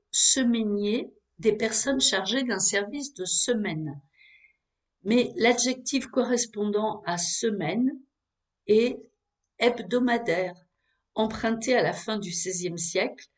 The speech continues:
au latin hebdomadarius,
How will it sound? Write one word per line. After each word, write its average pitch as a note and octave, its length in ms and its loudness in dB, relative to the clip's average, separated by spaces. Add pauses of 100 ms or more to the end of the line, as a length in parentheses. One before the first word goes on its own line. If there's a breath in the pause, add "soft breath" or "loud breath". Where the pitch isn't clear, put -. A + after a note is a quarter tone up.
(340)
au G#3 100 6
latin G#3 760 0 (280)
hebdomadarius, G3 2250 -2